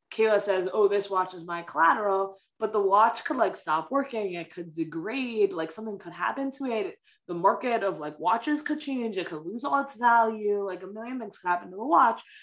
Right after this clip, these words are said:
But land, like, land is ideally gonna be there. I mean, we did, um, we did kinda see previous, we saw last time, I think, like, if, um,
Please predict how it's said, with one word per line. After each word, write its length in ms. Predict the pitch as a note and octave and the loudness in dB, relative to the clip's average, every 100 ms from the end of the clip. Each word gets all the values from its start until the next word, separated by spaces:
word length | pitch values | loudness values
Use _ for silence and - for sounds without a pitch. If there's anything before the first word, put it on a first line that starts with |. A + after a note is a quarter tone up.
| _ | _
But 220 | A3+ G3+ | 2 2
land, 380 | C#4 G4 C#4 A3+ | 4 4 4 2
like, 160 | G3 F#3 | -2 -4
land 400 | G3 C#4 C4 A3 | -4 0 0 -2
is 140 | G3+ - | -6 -6
ideally 420 | F#3 F#3 G#3+ F#3+ | 0 2 2 0
gonna 200 | E3+ E3 | -4 -6
be 280 | D#3+ A3 G#3+ | -6 -8 -8
there. 220 | D#3+ F#3 | -6 -4
I 60 | F#3+ | -2
mean, 180 | G3 | -2
we 120 | F#3+ G3 | -4 -2
did, 480 | E3+ G#3+ G#3+ G#3 - _ _ _ _ - | 2 4 4 2 -4 _ _ _ _ 0
um, 440 | F#3 F3+ F3 F3 D#3+ | 2 4 0 -4 -8
we 160 | F3+ G3+ | -10 -10
did 360 | D#3+ A#3 B3 | 2 4 4
kinda 500 | - G3 F#3 F3 F3 F3 | 2 -2 0 0 -2 -6
see 420 | - - G#3 G#3 | -16 -10 -6 -2
previous, 460 | G3 A#3 G#3+ G3+ F#3+ | -2 -4 -2 0 0
we 120 | F#3+ | -2
saw 260 | F#3 A3+ G3 | 0 2 2
last 260 | F#3 F#3+ - | 4 4 2
time, 200 | A#3 A3 | -4 -4
I 80 | G#3+ | -6
think, 320 | G#3 F3 E3+ | -4 -6 -4
like, 260 | E3 D#3+ - _ _ _ | -6 -6 -12 _ _ _
if, 220 | G3 G3 F#3+ | 0 2 2
um, 580 | F3 E3 D#3+ D#3+ D#3+ | 2 2 0 -6 -10